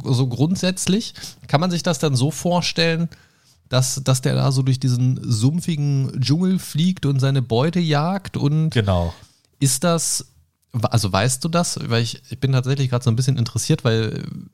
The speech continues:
Speaker 1: ich den Namen so noch nie gehört habe. Ich versuche mir das gerade so ein bisschen vorzustellen. Ist das dann laut diesem Mythos eine Krea-, also eine Kreatur, also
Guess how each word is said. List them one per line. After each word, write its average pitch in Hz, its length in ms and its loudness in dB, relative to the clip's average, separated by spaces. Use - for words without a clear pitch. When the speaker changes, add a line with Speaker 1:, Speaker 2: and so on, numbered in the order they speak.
Speaker 1:
ich - 120 -20
den 110 380 2
Namen 107 300 2
so 123 140 0
noch 120 140 2
nie 117 160 0
gehört 110 340 2
habe. 101 200 2
Ich - 380 -8
versuche 127 320 2
mir 123 60 2
das 110 140 -4
gerade 110 200 0
so 107 100 2
ein 107 60 0
bisschen 104 200 0
vorzustellen. 113 640 0
Ist - 160 -2
das 113 140 0
dann 107 300 0
laut 113 380 0
diesem 117 260 2
Mythos 123 400 0
eine 113 300 0
Krea-, 113 480 0
also 98 320 0
eine 120 400 0
Kreatur, 120 880 0
also 104 300 2